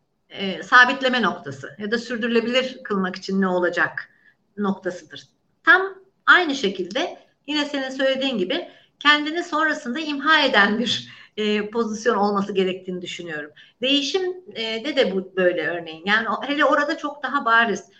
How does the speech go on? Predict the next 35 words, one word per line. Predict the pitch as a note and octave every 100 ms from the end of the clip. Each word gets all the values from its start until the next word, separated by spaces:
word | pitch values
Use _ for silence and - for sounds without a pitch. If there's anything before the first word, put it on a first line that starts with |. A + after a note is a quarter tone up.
| _
Çünkü | - C4 C4+ C4+ C4+ -
değişim, | G#3 B3+ C4 C4 D#4+ D#4+
e, | B3 A#3+ A#3
direktörü | B3+ B3+ C4 B3+
evet, | B3+ A3 - - _ _
değişim | A#3 A#3 A#3+ C#4 B3+
noktalarını | A#3 A#3 A#3+ A#3 A3+ A#3
algılamak, | A3 G#3+ A#3 A3+ A#3 -
bunu, | G#3+ A3
e, | G#3 A3 A3 G3+ G#3
yönetimini, | A3 A3 G#3+ A#3 A3+ A3+
işte | G3+ -
o | G#3+ G#3
direnç | G#3 G#3+ G#3+
yönetimini, | A3+ G#3+ G#3+ A3 G#3+ G#3+
e, | A3 - G#3 F3+ D#3
şeyleri | F#3 G#3+ G#3+
yapmak | G#3+ G#3+ A#3 A#3
açısından | A3 - A3 A3
çok | C4+ C4+
iyi | G3
ama | D4 E4 - - _
sonuçta | D4 E4 E4+ - G#3+ - - _ _ _
bunun | G3 G#3+ D#4 E4+ A3 - - _ _ _ -
ulaştırmak | A#3 C4+ C4+ D4+ D4+ E4+
istediği | C#4 - A3 G#3 G3
kısım, | F#3+ - A3+ A3+ -
yani | F3+ F3+ F3
o, | B3+
o | B3+ C#4
kişinin, | C4 - F#3+ F3+
o | G#3+ G#3+
direktörün, | G3 F#3+ - F3 E3+ F#3+
o, | F3+
o | F3+ - F3 F3 E3+